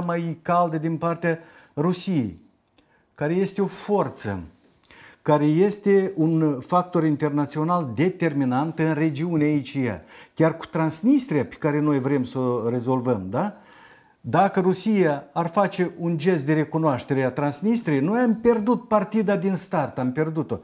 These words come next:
În sensul ăsta, noi trebuie să fim atenți cu acest factor, cu acest actor determinat aici în regiune, din toate punctele de vedere și din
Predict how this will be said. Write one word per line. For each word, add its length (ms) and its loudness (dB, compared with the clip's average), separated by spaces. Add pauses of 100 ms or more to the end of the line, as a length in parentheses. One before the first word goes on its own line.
(280)
În 100 0
sensul 340 0
ăsta, 160 0
noi 180 2
trebuie 240 -2
să 80 -10
fim 180 0
atenți 400 0
cu 100 -6
acest 380 -4
factor, 400 -4
cu 80 -4
acest 340 -4
actor 360 -2
determinat 640 -6 (240)
aici 280 0
în 100 2
regiune, 460 -2 (120)
din 220 -4
toate 340 -2
punctele 340 -2
de 100 -6
vedere 320 -2
și 180 -10
din 240 -6